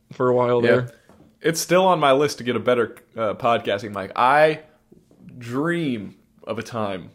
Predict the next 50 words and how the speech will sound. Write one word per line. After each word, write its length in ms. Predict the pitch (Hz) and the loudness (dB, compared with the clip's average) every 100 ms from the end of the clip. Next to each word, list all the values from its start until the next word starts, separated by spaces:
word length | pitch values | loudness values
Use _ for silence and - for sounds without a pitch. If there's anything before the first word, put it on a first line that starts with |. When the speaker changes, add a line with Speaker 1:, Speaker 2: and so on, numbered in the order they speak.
| - | -8
Speaker 2:
when 100 | 117 | -2
I 80 | |
have 120 | 120 113 | 0 0
one 120 | 123 | 0
of 60 | |
those, 220 | 120 120 120 | 0 0 -2
like, 180 | 113 - | -4 -4
assisted, 540 | 123 - 123 - 123 | -6 -6 -10 -6 -4
like, 260 | 113 110 107 | -2 -4 -4
arms 460 | 107 110 117 127 117 | -6 -4 -6 -8 -6
that 120 | 117 | -4
I 80 | 110 | -4
can 140 | 123 | -6
just 160 | 113 - | -12 -12
position 400 | - 110 107 123 | -12 -10 -8 -8
somewhere 300 | 113 120 120 | -6 -4 -4
in 80 | 113 | -4
front 180 | 110 110 | -6 -8
of 60 | |
my 100 | 110 | -8
face. 420 | 107 113 117 - - _ _ _ _ _ _ _ _ | -6 -4 -4 -6 -18 _ _ _ _ _ _ _ _
Speaker 1:
Really? 500 | - 117 131 120 120 - 117 | -6 2 2 2 -4 -10 0
Okay. 400 | 120 - - 120 | 0 0 -4 0
Speaker 2:
Yeah, 220 | 107 - - - | 0 -2 -10 -2
I 140 | 123 131 | 0 2
think 140 | 147 | 0
it'd 120 | 127 | -2
be 80 | 113 | -2
Speaker 1:
See, 160 | 110 151 | 2 2
Speaker 2:
really 80 | 117 | 2
Speaker 1:
I 80 | - | -2
Speaker 2:
cool. 380 | - 85 - _ _ _ _ _ _ _ | -8 -12 -12 _ _ _ _ _ _ _
Speaker 1:
see, 280 | - 165 175 | -6 0 2
I 160 | 127 160 | 4 4
was 180 | 240 | 4
starting 360 | - 220 196 175 | 4 4 4 2
to 100 | 160 | -2
feel 260 | - 156 151 | 0 6 6
like 220 | 143 131 - | 6 4 0
I 100 | 120 | -2
don't 380 | 113 127 139 - | 2 2 2 -4
think 520 | - 131 135 - - _ _ - | -2 0 0 -6 -20 _ _ -6
the 80 | 127 | -2
microphones 680 | 120 123 127 120 131 127 117 | 2 2 2 0 2 2 0
make 220 | 117 113 | -2 0
that 200 | 117 92 | 0 0
much 180 | 113 - | -2 -6
of 80 | 107 | -8
a 40 | |
difference. 600 | - 101 - 52 - - | -8 -10 -10 -12 -10 -12